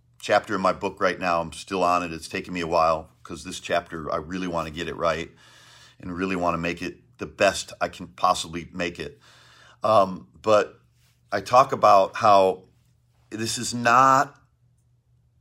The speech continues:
good manners. I'm not talking about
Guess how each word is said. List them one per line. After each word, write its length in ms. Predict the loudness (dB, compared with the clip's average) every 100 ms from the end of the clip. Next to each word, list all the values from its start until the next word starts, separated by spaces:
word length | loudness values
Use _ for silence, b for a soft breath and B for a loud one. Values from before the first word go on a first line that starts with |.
| _ -16
good 260 | -4 -2 -2
manners. 680 | 0 2 2 0 -6 -12 -6
I'm 80 | 0
not 180 | 0 2
talking 400 | 4 4 4 0
about 600 | 6 6 6 2 _